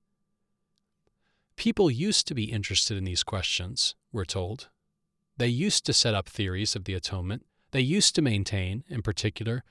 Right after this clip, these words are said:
that on the cross Jesus died as a sacrifice to satisfy divine justice and reconcile us to God.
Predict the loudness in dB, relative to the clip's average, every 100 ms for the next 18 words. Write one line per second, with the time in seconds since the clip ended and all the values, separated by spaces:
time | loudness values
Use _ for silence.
0 | _ -2 -2 2 2 2 -2 -2 0 0
1 | 0 -2 0 0 0 -2 -2 -2 -2 0
2 | 0 2 0 -2 -6 -6 -2 -2 -2 _
3 | 0 2 2 2 -2 -2 -2 -2 -2 -2
4 | -2 -2 -2 -4 -4 -4 -2 -2 -2 -2
5 | -2 -2 -4 -2 -2 -4 -8 -6 -8 -10